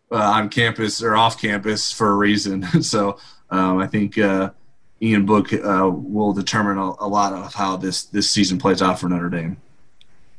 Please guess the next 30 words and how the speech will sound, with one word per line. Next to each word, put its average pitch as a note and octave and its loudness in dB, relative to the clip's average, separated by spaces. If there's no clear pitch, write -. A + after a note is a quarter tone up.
Next B2 -2
one C#3+ 4
is A#2+ 2
from A2+ -2
at B2+ 0
Irish C3 2
Fan B2+ 2
one A#2 0
zero A#2 2
two. F#2+ 0
In G#2+ -8
the G2+ -4
year C3 2
of C#3+ -2
covid, A2 0
what's C3+ 0
more C3+ 6
important A#2+ -2
to A#2 2
a G#2 4
winning A2+ 0
college G#2+ 2
football F#2 0
season, E2+ -4
a G#2 -2
veteran D3+ 2
team D3 2
or A2 -2
raw A2+ 4
talent? F#2+ -6